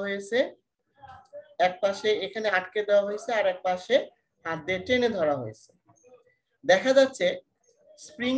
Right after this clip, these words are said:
এর কোনো জায়গায় মানে সংকুচিত স্থান বেশি, তারপরে আবার ফাঁকা জায়গা, আবার কোনো জায়গায় সংকুচিত স্থান বেশি,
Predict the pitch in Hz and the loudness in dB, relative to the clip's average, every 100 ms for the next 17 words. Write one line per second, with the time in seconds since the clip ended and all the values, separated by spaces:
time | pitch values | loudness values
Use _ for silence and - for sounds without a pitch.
0 | 247 185 185 220 226 220 196 196 196 180 | 2 2 -2 -8 -6 -2 0 2 4 4
1 | 220 - _ _ _ _ - - - - | 2 -4 _ _ _ _ -20 -20 -20 -16
2 | - 175 180 - 208 226 247 247 247 247 | -6 -4 -4 -2 -4 -4 -6 -6 -4 -4
3 | - 233 226 233 262 330 - - _ _ | -2 -2 0 -2 -2 -4 -8 -20 _ _
4 | _ - 185 185 202 196 190 156 160 165 | _ 2 2 4 2 4 4 4 2 0
5 | 175 170 196 214 214 226 269 - _ _ | -2 0 0 2 2 2 0 -8 _ _
6 | _ _ _ _ 220 240 240 240 233 226 | _ _ _ _ 2 4 4 0 -2 0
7 | 220 220 262 - _ _ _ _ - - | 0 2 0 -2 _ _ _ _ -18 -6
8 | 196 190 190 180 185 180 175 175 - 175 | -6 -6 -12 -10 -8 -2 -2 -2 0 2
9 | 269 - - 131 147 - 196 | 0 -4 -12 0 0 0 -4